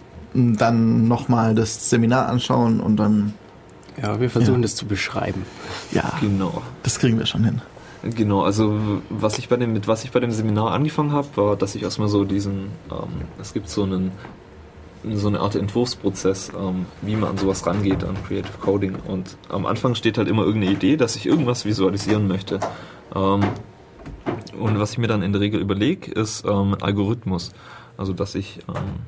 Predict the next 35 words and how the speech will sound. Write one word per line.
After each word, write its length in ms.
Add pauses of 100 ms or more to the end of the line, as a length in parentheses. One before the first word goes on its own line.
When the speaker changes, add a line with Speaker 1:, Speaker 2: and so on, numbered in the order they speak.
(120)
Speaker 3:
ein 60
Programm 340
schreib, 340 (560)
ähm, 420 (100)
das 200
in 60
irgendeiner 260
Form 300 (400)
was 380
gestaltet 640
oder 160
ein 80
Bild 280
verarbeitet, 580
einen 80
Bildfilter 460
drauf 320
anwendet. 520 (680)
Und, 480
ähm, 480 (420)
der 80
Gag 200
ist 160
eben, 240
dass 180
ich, 260
ähm, 380
dieses 280
Bild 260
dann 120
nicht 300
verändere, 460
indem 260
ich's, 260
ähm, 340